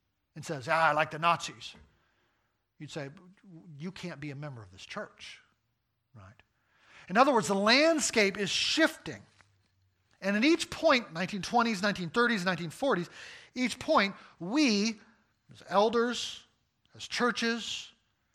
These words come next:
are trying to exercise discernment. What time is it now? Right? There's a time and a season for everything. What, what time is it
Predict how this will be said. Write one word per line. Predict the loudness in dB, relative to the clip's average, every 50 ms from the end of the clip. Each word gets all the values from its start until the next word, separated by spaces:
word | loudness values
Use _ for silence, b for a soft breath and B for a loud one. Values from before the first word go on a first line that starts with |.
| _ _ _ _ -16
are | -12
trying | -10 -6 -6 -6 -6
to | -6 -6 -6 -6
exercise | -4 -2 -2 -2 -2 0 0 0 0 0 0 -4
discernment. | -8 -12 -12 -10 -8 -6 -6 -4 -6 -6 -8 -10 -14 -18 _ _ _ _ _ _ _ _ _ _ _ _ _ _ _ _
What | -20 -20 -16
time | -14 -10 -8 -6 -6 -6 -6
is | -8 -10
it | -12 -14 -14
now? | -14 -14 -14 -14 -14 -16 -18 -20 _ _ _ _ _ _ _ _ _ _ _ _ -20
Right? | -18 -18 -16
There's | -14 -14 -14
a | -12
time | -10 -6 -6 -4 -4 -4
and | -6 -8
a | -8
season | -10 -10 -10 -10 -10 -10 -12 -12
for | -12 -12 -10 -8
everything. | -8 -8 -10 -12 -16 -16 -18 -18
What, | -18 -18
what | -20 _ _ _ _ _ _ _ _ _ _ _ _ _ _ _ _ _ -16 -14
time | -12 -12
is | -12 -12
it | -14